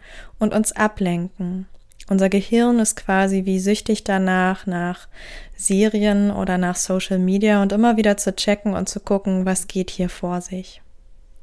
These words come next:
Je häufiger du das tust und je häufiger du dir anschaust, was andere Menschen tun, dich ablenkst, konsumierst, und zwar einfach Medien konsumierst,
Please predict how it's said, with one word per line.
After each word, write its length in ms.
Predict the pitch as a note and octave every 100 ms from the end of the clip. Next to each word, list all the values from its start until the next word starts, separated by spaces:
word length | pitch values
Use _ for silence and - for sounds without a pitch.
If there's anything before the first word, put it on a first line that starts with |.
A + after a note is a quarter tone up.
| - - - - - - - - - - -
Je 120 | G#3+
häufiger 420 | G#3+ A#3+ D4+ B3 A3
du 180 | A3
das 280 | G#3+ G#3 -
tust 500 | - B3 A3 F#3+ F#3+
und 120 | G3
je 120 | G3 F#3+
häufiger 480 | G3+ G#3+ - G3
du 180 | F#3+ G3
dir 480 | F#3+ F#3+ F#3 F3+ F#3+ -
anschaust, 720 | F#3+ A3 - F#3+ F3+ F#3 -
was 200 | F#3 G3
andere 320 | F3 G3+ A3
Menschen 680 | G#3 G3 G3 G3+ G3+ F#3 G3 - -
tun, 540 | - G#3 G3+ G3+ G#3 - - - - - - - - - - - - - - - - - - - -
dich 200 | - G#3
ablenkst, 880 | - A3 G#3+ F#3+ F3+ F#3+ - - - -
konsumierst, 1080 | - G#3+ G#3+ G#3+ G#3 A3 G#3+ G3 - - - - - - - -
und 160 | - G3
zwar 280 | - G3+ -
einfach 440 | F#3+ G3+ - F#3+
Medien 480 | G3+ G#3+ B3 G3 F#3+
konsumierst, 920 | - G3 F#3+ F#3+ F#3 F#3+ G#3+ - -